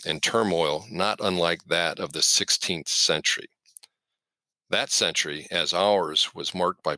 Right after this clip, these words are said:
plagues, viruses, social upheaval, fear of collusion,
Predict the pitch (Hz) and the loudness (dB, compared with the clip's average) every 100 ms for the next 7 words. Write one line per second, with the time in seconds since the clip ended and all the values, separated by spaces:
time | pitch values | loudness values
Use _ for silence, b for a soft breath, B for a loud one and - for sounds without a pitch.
0 | - - 98 107 107 110 - - 90 98 | -4 0 2 4 2 0 -2 0 0 0
1 | 98 - 98 90 - 110 110 - 92 85 | 0 0 0 2 2 2 2 0 0 -2
2 | - 87 82 82 - - - 123 110 - | -2 -6 -6 -10 -12 -10 -2 0 0 0
3 | - 82 87 82 - 73 | -6 -8 -6 -2 -2 -4